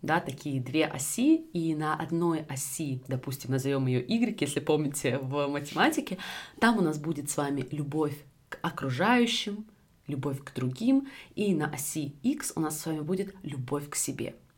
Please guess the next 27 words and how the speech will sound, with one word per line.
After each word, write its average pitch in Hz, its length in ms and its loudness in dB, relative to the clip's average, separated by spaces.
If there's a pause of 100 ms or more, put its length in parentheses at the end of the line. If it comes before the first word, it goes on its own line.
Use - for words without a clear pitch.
(840)
И 190 80 4
если 294 240 8
мы 233 60 8
с 226 80 2
вами 220 140 6
представим, 175 540 0
что 160 600 2
первый, 185 340 4
самый 170 720 4
нижний 160 380 2
квадратик — 196 640 -2 (300)
это 185 560 2
квадратик, 208 460 2
в - 40 -8
котором 160 460 0 (240)
очень 185 400 0
низкая 147 340 -2
любовь 147 240 -4
к - 60 -16
окружающим 165 680 -4 (280)
и - 160 -16
очень 170 360 -2
низкая 156 320 -4
любовь 151 280 -8
к - 20 -14
себе. - 340 -10 (1000)
И 226 280 6